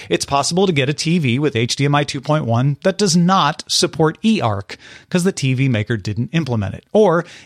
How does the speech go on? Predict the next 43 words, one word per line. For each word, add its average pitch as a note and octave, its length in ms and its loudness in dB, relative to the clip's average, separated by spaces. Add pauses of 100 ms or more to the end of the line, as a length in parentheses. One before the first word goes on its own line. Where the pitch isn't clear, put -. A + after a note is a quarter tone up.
it E3 140 0
might D#3+ 160 0
do B2 160 -2
eArc, D#3 600 0 (220)
but A3 140 0
not A3 200 0
the F3 100 0
higher C3 260 2
frame A3 420 2
rates. - 400 -4 (400)
And A3+ 160 2
it A3+ 140 -4 (200)
might B3 280 0
support G#3 320 0
H F#3 180 0
D F#3+ 80 0
M F3+ 80 2
I E3 80 2
two F3+ 200 -6
point D#3+ 260 -4
one D3+ 400 2 (260)
and D#3 160 -2
have C#3 220 0
five B3+ 340 2
H A#3 220 2
D D#3+ 120 0
M D3+ 120 2
I C4+ 100 4
ports, A#2+ 480 -2 (460)
but C3+ 100 0
only C#3 160 2
one D#3+ 220 2
of A2 100 -2
them G#2+ 280 -2 (160)
is C3 120 2
H B2 200 0
D B2+ 80 0
M A2+ 100 2
I A2 80 -2
two A2 180 -2
point A2 260 -4
one. G#2+ 300 -8 (460)
Yes, E3+ 640 0